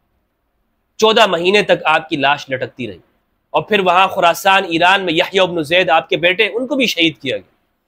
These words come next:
उनको तो दो दरमियान में से काट दिया गया। यहया, जिस तरह हज़रत यहया अलैहिस्सलाम की हालत की थी यहूदियों ने,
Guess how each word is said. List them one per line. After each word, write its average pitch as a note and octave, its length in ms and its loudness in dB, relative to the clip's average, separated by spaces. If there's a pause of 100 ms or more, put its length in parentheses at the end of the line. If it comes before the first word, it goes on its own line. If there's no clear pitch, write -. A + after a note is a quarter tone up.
(120)
उनको A#3 220 2
तो A#3 100 6
दो A3+ 500 6 (1040)
दरमियान F3+ 520 4
में G3+ 100 0
से F#3 160 0
काट C#3+ 300 0
दिया G#2+ 180 -12
गया। - 160 -20 (800)
यहया, C3 380 -4 (920)
जिस F3 180 -8
तरह F3+ 160 4
हज़रत E3 240 -4
यहया E3+ 380 2
अलैहिस्सलाम F3+ 520 2
की F3 140 -4
हालत E3 340 0
की F3 80 -12
थी F#3+ 140 -16
यहूदियों E3 420 0
ने, G#3+ 100 2